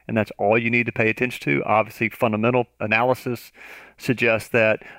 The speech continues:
no, you need to look through and understand, you know, why either supply or demand is mismatched, or with a company, you know, what their balance sheet and income statement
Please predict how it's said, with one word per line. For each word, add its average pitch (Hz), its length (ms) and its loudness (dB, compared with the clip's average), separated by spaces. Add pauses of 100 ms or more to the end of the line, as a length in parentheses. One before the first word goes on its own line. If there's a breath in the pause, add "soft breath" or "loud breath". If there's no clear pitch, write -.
(100)
no, 123 260 6
you 117 160 2
need 113 160 2
to 117 80 2
look 113 220 0
through 113 400 -2
and 110 100 2
understand, 110 640 0
you 110 80 0
know, 104 300 0 (100)
why 120 500 2
either 110 320 0
supply 104 440 0
or 101 80 0
demand 127 300 -2
is 131 100 -12
mismatched, 127 440 -2
or 117 40 -8
with 101 100 -6
a 95 60 -2
company, 120 560 0
you 113 140 -2
know, 95 120 0
what 101 160 -2
their 98 100 -4
balance 113 320 -2
sheet 117 200 -6
and - 40 -4
income 110 280 -4
statement 107 600 -2